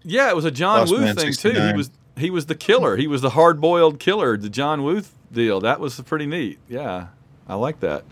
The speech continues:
Speaker 1: All right, so we move into our last little segment here of other stuff. What was your favorite moment or scene in the movie? And just totally put the book aside. What was your favorite thing from the movie,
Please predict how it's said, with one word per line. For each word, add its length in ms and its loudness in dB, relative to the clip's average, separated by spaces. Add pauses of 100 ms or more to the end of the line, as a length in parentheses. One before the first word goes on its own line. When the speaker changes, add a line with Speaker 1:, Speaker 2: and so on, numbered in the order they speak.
(340)
Speaker 1:
All 100 0
right, 200 4
so 120 -4
we 100 0
move 220 -4
into 220 0
our 180 4
last 380 0
little 160 -4
segment 420 -2
here 400 0
of 340 -6
other 280 4
stuff. 920 0 (180)
What 280 2
was 240 -4
your 120 0
favorite 720 0
moment 600 0
or 140 0
scene 560 -2
in 300 0
the 80 2
movie? 440 2
And 100 -2
just 160 -4
totally 200 2
put 160 0
the 80 -2
book 220 -4
aside. 580 2
What 180 6
was 120 -4
your 100 -2
favorite 420 0
thing 300 -2
from 220 0
the 60 0
movie, 420 -2